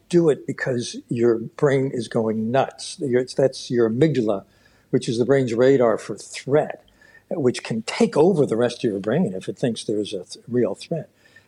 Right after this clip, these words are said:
Uh, th-, that means you're in the grip of the amygdala. The other way it shows up is outbursts, people, uh, you know, losing control, like that Mike Tyson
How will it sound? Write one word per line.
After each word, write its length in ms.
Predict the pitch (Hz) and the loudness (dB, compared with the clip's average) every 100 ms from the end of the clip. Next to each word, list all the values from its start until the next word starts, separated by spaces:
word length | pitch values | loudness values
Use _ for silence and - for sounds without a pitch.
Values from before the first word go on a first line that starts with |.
| - | -16
Uh, 120 | 247 | -6
th-, 440 | 202 180 165 180 | -2 0 0 2
that 180 | 151 180 | 2 2
means 180 | 160 135 | 2 2
you're 100 | 147 | 4
in 60 | 139 | 4
the 80 | |
grip 240 | 120 147 156 | 4 4 4
of 100 | 127 | 2
the 80 | 135 | 2
amygdala. 560 | 135 190 196 92 92 - - - | 4 4 2 -2 -6 -12 -20 0
The 100 | 165 | 4
other 340 | 240 330 170 - | 6 6 6 2
way 320 | - 202 147 | -6 0 2
it 160 | 127 - | 2 0
shows 280 | 139 127 123 | 2 2 2
up 240 | 117 - | -2 -2
is 320 | - 135 110 - | 0 0 0 0
outbursts, 600 | 156 175 - 107 - - | 0 0 -6 -12 -12 -6
people, 540 | - 143 151 120 123 | 0 0 0 -2 -4
uh, 120 | 135 131 | -8 -8
you 120 | 135 | -6
know, 280 | 113 104 101 | -8 -8 -8
losing 400 | 139 160 147 135 | 2 4 4 0
control, 640 | 113 113 - 151 143 90 101 | -4 -8 0 2 2 0 -2
like 160 | 104 | -2
that 240 | 123 110 120 | -2 -2 -2
Mike 240 | 120 - | -4 -4
Tyson 480 | - 123 - 98 | -4 -4 -4 -10